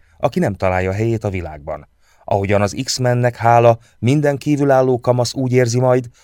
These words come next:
hogy a küldöncöknek is akad valahol egy családjuk, amely befogadja őket.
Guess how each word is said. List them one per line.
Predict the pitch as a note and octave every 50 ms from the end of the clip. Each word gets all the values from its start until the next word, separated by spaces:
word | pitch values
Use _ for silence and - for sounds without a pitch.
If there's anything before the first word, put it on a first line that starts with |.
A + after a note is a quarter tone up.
| _ _
hogy | - A2 G#2
a | F#2+
küldöncöknek | F#2+ - A2+ A2+ A2+ G#2+ G#2+ G#2 G#2 - A2+ - - A2 G#2+
is | A#2 A#2 -
akad | - A2+ - A2 G#2 G2
valahol | G#2+ G#2+ G#2 G2 G2+ G#2
egy | G2+ G2 -
családjuk, | - - G2 F#2 F2+ F2+ F2 E2 - F#2+ F2 - _ - - - -
amely | _ - B2+ C3 C3 B2+
befogadja | C3 C3+ A#2 - F#2+ E2+ F2 D#2+ D2+ E2 D#2
őket. | D2 C#2+ C#2 _ - - - _ - -